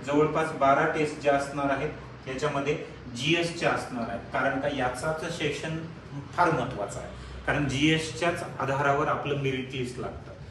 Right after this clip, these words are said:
आणि दुसरं म्हणजे याच्यामध्ये दोन टेस्ट आपण देतोय, जे सीसॅटच्या टेस्ट एक शेवटी शेवटी असणार, जे तुम्हाला रिव्हिजन म्हणून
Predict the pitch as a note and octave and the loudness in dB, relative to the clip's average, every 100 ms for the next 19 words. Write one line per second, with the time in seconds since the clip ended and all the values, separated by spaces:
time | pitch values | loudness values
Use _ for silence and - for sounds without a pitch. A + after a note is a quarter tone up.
0 | - B2 C3+ D3+ - F3+ F3 E3+ F3 E3+ | -10 -6 0 0 2 4 4 4 4 4
1 | D#3+ D#3+ E3+ F3+ - - B2+ D3+ F3 F3+ | 4 2 2 2 -2 -10 0 4 4 6
2 | E3+ - D3 D3 C3+ C3+ C#3+ E3 - - | 2 2 -4 -4 -2 -2 -2 -4 -4 -14
3 | - B2+ - E3+ - E3+ - C3+ - F#2+ | -6 -6 -2 -2 0 -2 0 -4 -4 -10
4 | - - C3 - F#3 E3+ F3+ F3+ D#3+ C3+ | -12 -14 -10 0 6 6 6 2 0 0
5 | C#3 B2 - D#3 E3+ D3+ - C3+ B2+ C3 | 0 -2 -4 -4 -2 -4 -4 -4 -2 -2
6 | B2+ C#3 C3 C3+ B2 B2 C3 | 0 0 0 -2 -2 -2 -4